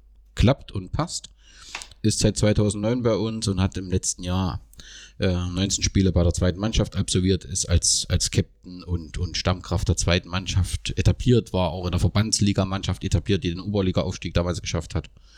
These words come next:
Ähm, wird mal schauen, wie da die Vorbereitung verläuft und ob er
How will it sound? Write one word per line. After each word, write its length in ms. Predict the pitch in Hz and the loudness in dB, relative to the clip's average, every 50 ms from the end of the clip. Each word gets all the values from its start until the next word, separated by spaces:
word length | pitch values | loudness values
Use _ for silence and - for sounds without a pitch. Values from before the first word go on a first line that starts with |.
| - - - - - - - - - - - - - - - | -20 -20 -20 -20 -18 -16 -14 -14 -14 -14 -14 -16 -20 -6 -2
Ähm, 380 | - 92 90 90 87 87 87 87 | 2 4 4 4 2 0 0 0
wird 140 | 92 - - | 0 0 0
mal 100 | 95 90 | -2 0
schauen, 340 | - 95 92 92 98 95 87 | 0 2 2 0 0 0 2
wie 120 | 92 90 | 2 4
da 300 | - - 90 90 90 90 | 4 2 2 2 -2 -4
die 140 | - - 92 | -2 -2 -2
Vorbereitung 680 | - - 110 101 - 98 90 90 87 - 90 87 87 | 0 2 2 2 4 6 6 6 4 2 0 -4 -2
verläuft 480 | - - 85 87 92 98 101 101 - - | 0 0 2 4 4 4 2 0 -2 -8
und 140 | - - - | -10 -8 -6
ob 160 | 90 85 - | -4 -2 2
er 380 | 78 85 85 85 87 87 82 | 2 4 4 4 2 0 -2